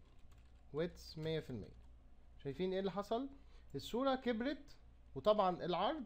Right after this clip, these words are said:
كبر معاه الطول، فالصورة بعد ما بقت عريضة الطول كمان وصل.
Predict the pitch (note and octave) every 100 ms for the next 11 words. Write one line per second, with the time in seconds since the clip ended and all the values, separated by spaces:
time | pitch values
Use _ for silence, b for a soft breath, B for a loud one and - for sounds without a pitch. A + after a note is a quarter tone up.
0 | - A#3 A#3+ G#3+ E3+ G3 - F#3+ B2 -
1 | - C3+ A#2+ B2 - F#3+ F#3+ D3+ F3 F3+
2 | D#3+ D3 E3 F3+ D#3 D3 G#3+ C4 - -
3 | G#3+ C4 A#3 G3 A3 B3+ G#3 F3+ C#3